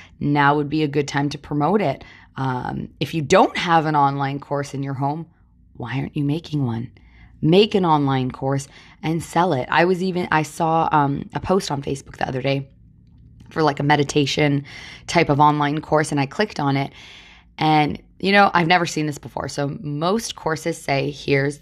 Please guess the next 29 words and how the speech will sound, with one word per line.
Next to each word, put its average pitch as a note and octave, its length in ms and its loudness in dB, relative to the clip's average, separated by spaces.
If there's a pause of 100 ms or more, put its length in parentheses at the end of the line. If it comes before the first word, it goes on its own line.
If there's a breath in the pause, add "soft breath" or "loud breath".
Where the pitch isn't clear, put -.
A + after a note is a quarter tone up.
the - 80 -10
price. D3 520 0 (640)
Would C3+ 200 -2
you C3+ 80 0
like C#3+ 180 0
to F3 80 -4
join?" C#3+ 480 -2
La, B2+ 180 -2
la, B2+ 160 2
la. D#3+ 200 4 (540 loud breath)
This A3 280 4
one D#3+ 280 2
was, D#3 320 -4 (340)
"Pay F#3 220 0
what F#3+ 160 0
you F3+ 140 -2
want." F#3+ 440 2 (220)
And D3+ 100 2
I D#3+ 60 4
was D3 80 -2
like, D3 180 2
"What? G#3 540 0 (100)
I've F#3 100 4
never A3 220 4
seen A#3+ 220 2
that F#3+ 140 4
before." C3+ 420 -4 (340 loud breath)
Um, C#3+ 320 0
so D3+ 380 -2